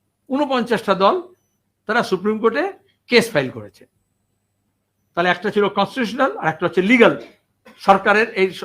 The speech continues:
অধিকার ছিল, চোরদের বাঁচানোর জন্য যান, তদন্ত আটকানোর জন্য যান, ধর্ষকের শাস্তিকে মকুব করার জন্য যান কোর্টে, কোটি কোটি টাকা খরচা করেন, তাহলে এটার জন্য কেন কোর্টে গেলেন না?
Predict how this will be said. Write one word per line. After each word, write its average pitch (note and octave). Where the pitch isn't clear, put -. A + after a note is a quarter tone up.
অধিকার F#3+
ছিল, G#3
চোরদের A3+
বাঁচানোর A3
জন্য A3+
যান, G3+
তদন্ত A3
আটকানোর A3+
জন্য A3
যান, G3
ধর্ষকের G3+
শাস্তিকে A3+
মকুব B3+
করার A#3+
জন্য A3
যান G3
কোর্টে, F#3+
কোটি F#3+
কোটি A3
টাকা F#3
খরচা F#3
করেন, F3+
তাহলে F3
এটার F#3+
জন্য G3+
কেন G3
কোর্টে G3
গেলেন F#3+
না? G3+